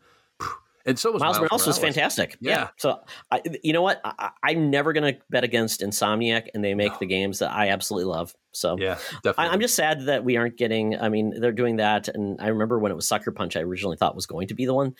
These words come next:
Speaker 2: that made the
Speaker 1: Oh,
Speaker 2: Spider-Man
Speaker 1: man.
Speaker 2: games, and they made, they made a Samurai game. So Sony lets their teams do whatever the hell they want.
Speaker 1: They made a fantastic Samurai game. That game is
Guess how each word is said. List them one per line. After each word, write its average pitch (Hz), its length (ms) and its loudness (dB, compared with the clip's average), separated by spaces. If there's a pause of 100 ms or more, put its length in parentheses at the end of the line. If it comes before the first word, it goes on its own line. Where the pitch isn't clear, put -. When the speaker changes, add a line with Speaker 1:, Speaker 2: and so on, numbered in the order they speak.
(160)
Speaker 2:
that 135 80 0
made 127 160 2
the 120 60 -6
Speaker 1:
Oh, - 60 -6
Speaker 2:
Spider-Man 135 340 4
Speaker 1:
man. 135 40 -2
Speaker 2:
games, 143 400 0 (140)
and 127 100 0
they 127 120 4
made, 127 340 2
they 113 140 2
made 120 160 2
a - 20 4
Samurai 117 400 2
game. 92 220 0
So - 140 0
Sony 202 300 0
lets 147 300 0
their 135 180 0
teams 127 640 -4
do 95 120 -4
whatever 90 280 -4
the 107 120 0
hell 76 260 -4
they 120 100 4
want. 95 160 0
Speaker 1:
They 113 120 2
made 104 180 -2
a - 20 -14
fantastic 104 800 -4
Samurai 82 480 -4
game. 78 320 -12
That 123 220 -2
game 85 240 -8
is 80 120 -16